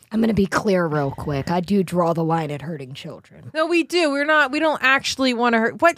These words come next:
Speaker 2: I hate that we have to say this.
Speaker 1: I hate it.
Speaker 2: Why do we have to
Speaker 1: I
Speaker 2: say that?
Speaker 1: hate it.
Speaker 2: Why do we even have to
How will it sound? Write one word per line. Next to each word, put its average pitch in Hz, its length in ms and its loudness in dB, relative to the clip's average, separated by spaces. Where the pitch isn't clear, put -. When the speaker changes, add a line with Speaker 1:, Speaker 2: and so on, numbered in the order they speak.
Speaker 2:
I - 100 -10
hate 554 220 2
that 370 100 -4
we 339 80 0
have 359 140 2
to 285 80 -6
say 285 300 2
this. 208 140 -8
Speaker 1:
I - 40 -2
hate 762 640 2
it. 226 160 -10
Speaker 2:
Why 370 120 0
do 523 120 2
we 587 100 4
have 571 80 -4
to 466 80 -2
Speaker 1:
I 571 240 0
Speaker 2:
say 494 120 2
that? 349 200 2
Speaker 1:
hate - 260 2
it. - 60 -6
Speaker 2:
Why 403 260 2
do 539 140 0
we 508 80 0
even 494 200 0
have 427 120 2
to 466 60 0